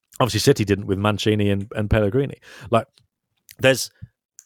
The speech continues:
there's a lot to be said about this team. And okay, you know, may-, maybe they do. Maybe there is something. Maybe it's something we've talked about. Maybe it's something we've not talked about. Maybe it's just bad luck or whatever. Um, there is something obviously missing in the Champions League. But when you say it like that, "Oh, what's missing? Oh, there's a,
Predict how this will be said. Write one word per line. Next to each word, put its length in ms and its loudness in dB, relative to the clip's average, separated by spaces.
there's 180 0
a 60 2
lot 180 4
to 60 -2
be 60 4
said 200 4
about 200 0
this 160 -4
team. 360 -4
And 120 -8
okay, 340 0
you 120 -4
know, 80 0
may-, 180 4
maybe 300 4
they 100 6
do. 220 2
Maybe 240 6
there 160 8
is 120 8
something. 500 0
Maybe 180 6
it's 80 2
something 200 0
we've 120 4
talked 240 4
about. 180 2
Maybe 180 2
it's 60 -2
something 200 0
we've 120 -2
not 160 0
talked 220 2
about. 220 2
Maybe 300 2
it's 140 -6
just 300 -6
bad 220 2
luck 220 2
or 60 2
whatever. 400 2
Um, 340 2
there 180 6
is 100 4
something 260 4
obviously 220 0
missing 280 0
in 60 0
the 60 0
Champions 420 0
League. 360 0
But 220 2
when 120 4
you 100 2
say 240 4
it 80 0
like 160 -2
that, 120 4
"Oh, 200 4
what's 180 0
missing? 260 -6
Oh, 80 -2
there's 220 -6
a, 60 -8